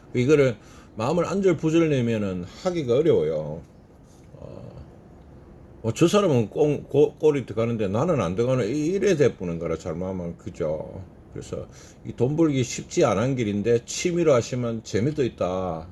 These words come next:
이 말씀을 드리고, 아까 이래 들어보니까 어깨에 책임들도 많으신 것 같아. 책임도 많으신데 그 인생 살면서 요새 무책임한 사람들이 많죠. 근데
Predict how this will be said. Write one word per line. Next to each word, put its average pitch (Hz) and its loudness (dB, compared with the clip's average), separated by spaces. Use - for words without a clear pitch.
이 113 -8
말씀을 123 0
드리고, 92 2
아까 143 0
이래 131 4
들어보니까 139 0
어깨에 127 0
책임들도 156 -2
많으신 101 -4
것 90 -6
같아. 87 -4
책임도 117 -4
많으신데 95 -6
그 - -8
인생 135 0
살면서 170 4
요새 127 4
무책임한 135 -2
사람들이 123 -2
많죠. 92 -4
근데 110 -8